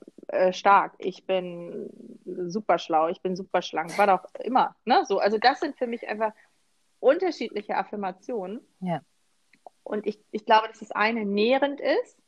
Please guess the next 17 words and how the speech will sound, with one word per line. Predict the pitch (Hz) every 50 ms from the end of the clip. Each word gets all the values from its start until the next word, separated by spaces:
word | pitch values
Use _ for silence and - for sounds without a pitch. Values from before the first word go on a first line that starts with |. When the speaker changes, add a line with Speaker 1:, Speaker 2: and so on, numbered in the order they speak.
| _ _ _ _ _ _ _ - - - - _ _ _ _ _ _ _ - -
Speaker 1:
ähm, | 233 226 220 220 220 214
für | _ - 254 254
die | 226 240 240
Seele | 226 226 240 247 262 262 220
und | 214 202
das | 208 196 -
andere | - 185 202 214 233 233 226
tatsächlich | - 247 226 - - 208 - - 233 - - -
ungesund. | - 330 480 539 453 269 208 175 160 165 - - - _ _ _ _ 262 254 - -
Ich, | 196 196 _ _ -
also, | 208 196 196 196 190 190 190 _ _ _ _ -
merk | 233 302 359 -
da | 320 262
so | 208 220
richtig, | 208 247 254 _ - 226
macht | 214 214 - -
mich | 233 - -